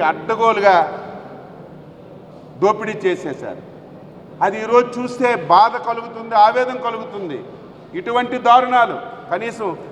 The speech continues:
దాని మీద కూడా ఎంక్వైరీ చేస్తాం. అది చిన్న ఇష్యూ కాదు. హెడ్ ఆఫీసులో ఉన్నటువంటి వ్యక్తుల్ని ఈ రాష్ట్రంలో ఐదు జోన్లుగా చేసి, ట్రాన్స్‌పోర్ట్ జోన్లుగా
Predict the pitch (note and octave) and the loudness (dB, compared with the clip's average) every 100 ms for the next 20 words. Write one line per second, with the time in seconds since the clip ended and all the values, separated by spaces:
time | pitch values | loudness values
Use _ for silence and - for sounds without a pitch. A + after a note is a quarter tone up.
0 | - E3 G#3+ A3+ A3+ A3+ A3 G#3 G#3 A3+ | 0 4 4 0 -6 -4 -4 -4 -4 -6
1 | A3 G#3 G#3 G#3 G3+ C3+ - - - - | -2 0 0 0 0 -2 -8 -16 -16 -16
2 | - - G3+ G3 A3 A#3+ B3+ B3+ B3+ B3+ | -8 -6 -6 -4 -4 0 0 0 -2 -4
3 | B3 A#3 B3 A#3 D3+ - - - - - | 2 6 6 4 -6 -10 -16 -18 -18 -18
4 | - - - - - - - - - - | -18 -18 -20 -18 -20 -20 -20 -20 -20 -20
5 | - D#3+ G#3+ A#3+ B3 B3 B3 A#3+ B3 A#3+ | -8 0 2 6 4 2 -8 0 0 0
6 | A#3+ A#3 A#3 A3+ A3 G#3+ A#3+ A#3+ B3 C4 | -4 -4 -4 -4 -6 -4 -4 -2 -2 -2
7 | - - - - - - - F3+ G3 A#3+ | -6 -14 -18 -18 -18 -16 -4 4 6 6
8 | - B3 B3 A#3+ A#3 E3+ A3 B3 A#3+ A#3+ | 2 2 4 2 0 -2 0 2 2 0
9 | A#3 A3+ A#3 A#3 A#3+ A3 A3+ A3 A3 A3+ | 0 -2 -4 -4 -4 0 0 0 -4 -4
10 | G#3+ A3+ A#3 A#3+ | -2 -4 -2 -2